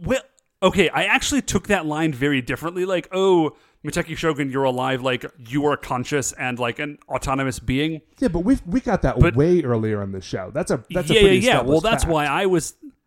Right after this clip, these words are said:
Speaker 1: that's why I was just like, "Tsuruhime, you know that that is a thing." But no, I totally forgot about this. Muteki Shogun did get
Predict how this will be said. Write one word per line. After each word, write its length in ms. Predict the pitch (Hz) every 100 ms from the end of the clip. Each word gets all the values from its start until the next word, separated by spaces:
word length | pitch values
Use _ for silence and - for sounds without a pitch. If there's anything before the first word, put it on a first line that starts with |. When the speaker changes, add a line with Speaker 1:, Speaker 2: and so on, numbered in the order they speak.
| _ -
Speaker 1:
that's 180 | 185 180
why 160 | 190
I 40 | 175
was 160 | 160
just 200 | 156 139
like, 260 | 156 143 127 _ _ _
"Tsuruhime, 760 | - - 160 147 143 139 123 110
you 220 | 110 123
know 400 | 123 120 127 120
that 240 | 113 123 123
that 160 | 123
is 140 | 113 110
a 80 | 110
thing." 260 | 139 127 - _ -
But 160 | 175
no, 440 | 165 233 254 151 - _ _ _ _ _ -
I 120 | 233
totally 460 | - - 147 202 190
forgot 300 | 165 156 233
about 280 | 175 120
this. 240 | 131 117 - _ -
Muteki 420 | 185 - - 262
Shogun 360 | - 254 220
did 240 | 127 220 226
get 160 | 226